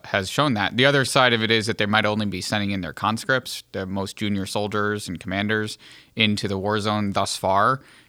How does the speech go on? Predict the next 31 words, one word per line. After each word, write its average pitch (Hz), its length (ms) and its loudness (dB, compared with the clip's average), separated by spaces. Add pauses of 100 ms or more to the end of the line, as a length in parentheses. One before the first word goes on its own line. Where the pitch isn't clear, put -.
(100)
and 95 500 -2
they're, 95 420 -2 (240)
they're 95 240 -2
more 95 260 -4
trained, 95 600 -4 (100)
um, 92 560 -6
more 98 160 -6
experienced 92 720 -4 (100)
soldiers 90 480 -6
are, 87 200 -8 (120)
are 90 120 -6
heading 95 240 -8
in 104 100 -10
now 90 340 -6
with - 140 -10
the 90 320 -6
thirty-mile 98 500 -2
convoy 92 480 -4
that's 92 300 -10 (240)
currently 92 380 -4
surrounding 92 480 -4
Kiev, 92 520 -8
um, 87 240 -10
as 87 160 -10
we - 80 -14
speak. - 360 -14 (720)
So 107 180 0
it's 113 80 -2
really 185 140 2
scary, 95 380 -2 (420)
um, 90 480 -8